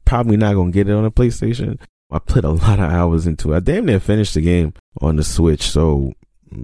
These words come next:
I don't, I don't like double dipping. Like, if I was double dipping, I would have played Monster Hunter Rise on the Xbox with the better frame rate and all that. If I had known it was coming out, I would have never bought Monster Hunter Rise on, um, on the Switch. I was just waiting for that. But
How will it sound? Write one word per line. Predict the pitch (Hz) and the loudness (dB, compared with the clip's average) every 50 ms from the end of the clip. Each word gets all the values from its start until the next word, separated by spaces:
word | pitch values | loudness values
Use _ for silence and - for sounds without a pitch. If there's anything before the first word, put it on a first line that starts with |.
| - - - | -16 -16 -10
I | - 73 95 | -6 -4 -2
don't, | 107 117 113 107 - | 0 0 0 0 0
I | - 98 | -2 0
don't | 101 113 120 113 | 0 2 2 2
like | 107 107 104 92 85 | 2 0 0 0 0
double | - 95 95 85 87 85 | 2 2 2 2 0 0
dipping. | 80 95 92 - - 87 87 85 - - - - - - - - - - - - | 2 0 0 0 0 0 0 0 -2 -8 -18 -20 -20 -20 -20 -20 -20 -20 -10 -4
Like, | - 85 85 | -2 0 0
if | 90 - | 0 0
I | 113 107 | 0 0
was | 104 98 87 | 0 0 0
double | 80 92 95 92 92 | 0 0 2 2 0
dipping, | 87 82 90 85 - - 73 78 | 0 0 0 -2 0 -2 -2 0
I | 80 | 0
would | 82 85 80 | 2 2 0
have | 78 - | 0 0
played | - - 85 85 82 85 82 78 | 0 0 2 2 2 2 0 0
Monster | 76 80 78 80 82 - - - | 0 0 0 0 -2 -2 -4 -2
Hunter | 85 85 76 76 73 76 | -2 0 0 0 0 2
Rise | 76 76 76 73 76 71 71 69 - - - - - - - - - - - - | 2 2 2 2 0 0 -2 -4 -6 -10 -20 -20 -20 -20 -20 -20 -20 -20 -14 -10
on | - 65 67 | -8 -6 -6
the | 67 | -4
Xbox | 57 78 82 - - - 76 73 73 76 - - | -2 -2 -2 -2 -2 -2 -2 -2 -2 -2 -2 -4
with | 76 - | -4 -2
the | 78 76 | -2 -2
better | 73 76 78 78 78 | 0 0 0 0 -2
frame | - - - 73 78 78 80 80 | -2 -2 -2 -2 0 0 0 0
rate | 76 76 76 | -2 -2 -2
and | 73 71 | -2 0
all | 71 73 73 73 | 0 0 0 -2
that. | 71 62 53 | -2 -2 -4
If | 85 - - | -4 -2 -2
I | 113 107 | 0 0
had | 101 92 87 | 0 0 0
known | 87 95 101 104 | 0 0 2 2
it | 104 | 0
was | 104 - | 0 -2
coming | - - 113 107 107 110 | -2 -2 0 0 0 0
out, | 113 110 110 107 - | 0 0 0 0 0
I | - | 0
would | 85 87 85 | 0 2 2
have | 87 82 | 2 2
never | 80 82 85 80 78 80 80 76 - _ - - - - - - - - - - | 2 2 2 2 2 0 0 -2 -4 _ -18 -20 -20 -20 -20 -20 -20 -20 -18 -8
bought | - - 85 82 78 | -4 -2 -2 -2 0
Monster | 82 82 85 85 - - 78 | 0 0 0 0 0 0 0
Hunter | 80 85 78 73 73 71 | 0 2 2 0 0 0
Rise | 73 78 80 78 76 73 71 76 | 0 0 0 0 0 -2 -2 -2
on, | 73 73 71 71 | -2 -2 0 -2
um, | 69 64 60 - - _ _ _ _ _ _ _ _ _ _ _ _ - | -2 -4 -4 -6 -10 _ _ _ _ _ _ _ _ _ _ _ _ -6
on | 80 80 76 | -4 -4 -2
the | 73 | -2
Switch. | - - 90 85 73 69 - | 0 0 2 2 2 0 0
I | 73 | 0
was | 80 82 78 | 0 0 0
just | 73 73 - - | -2 -4 -2 0
waiting | 80 80 82 78 76 | 0 2 2 2 0
for | - - 80 | 0 0 0
that. | 85 85 71 64 73 | 0 0 -2 -2 -4
But | 87 78 - | -4 -4 -4